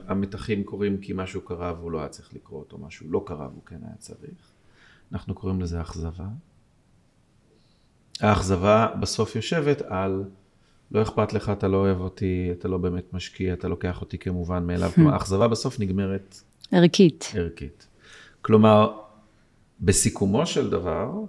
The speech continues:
Speaker 1: בן האדם מסתכל דרך הממד הערכי. הממד הערכי בא לידי ביטוי פיזית. לא ראיתי אהבה הולכת לקנות במכולת. לא ראיתי אכפתיות נוסעת על אופניים. כלומר, הערך בא לידי ביטוי דרך אמצעים פיזיים.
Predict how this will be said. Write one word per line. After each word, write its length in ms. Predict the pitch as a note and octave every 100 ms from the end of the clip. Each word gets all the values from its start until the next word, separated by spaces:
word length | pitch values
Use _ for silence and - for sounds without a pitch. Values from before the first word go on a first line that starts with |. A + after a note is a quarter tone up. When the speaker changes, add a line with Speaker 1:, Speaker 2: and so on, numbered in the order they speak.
| -
Speaker 1:
בן 220 | - G#2 G#2
האדם 280 | G2+ G2+
מסתכל 460 | G2+ - G#2 C3+ A#2+
דרך 300 | G#2+ G#2+ -
הממד 440 | G2 F2+ F2+ E2+
הערכי. 600 | F2 - E2 D#2 - - - -
הממד 360 | F2 F#2+ G#2+
הערכי 320 | B2 - G2+
בא 140 | - G2+
לידי 220 | G#2+ -
ביטוי 260 | - C3+ C#3
פיזית. 480 | D3+ D3 C#3 - _ _ _ _ -
לא 140 | A2
ראיתי 260 | C3 C3 G#2+
אהבה 260 | G2 F#2+
הולכת 360 | F#2 F2+ F#2 -
לקנות 260 | E2+ F2+ F2
במכולת. 580 | E2+ F2 F2+ E2+ - _ _ _ _ _ _ _ -
לא 120 | - A2+
ראיתי 200 | A3 G#2+
אכפתיות 420 | - G#2 G2+ F#2
נוסעת 320 | F2+ F#2+ F#2
על 60 | F2+
אופניים. 380 | - F2+ F2 F2 _ _ _ _ _ _ _
כלומר, 500 | - G3 G3+ G#3 - - - _ _ _ -
הערך 640 | - F#2+ F#2+ C#3 G3 -
בא 160 | A2
לידי 240 | G2+ G2 G2
ביטוי 300 | F#2+ E3 A3
דרך 300 | A#2+ A#2+ -
אמצעים 520 | G2+ - F2+ F#2 F2+
פיזיים. 480 | - D#2+ D#2 D#2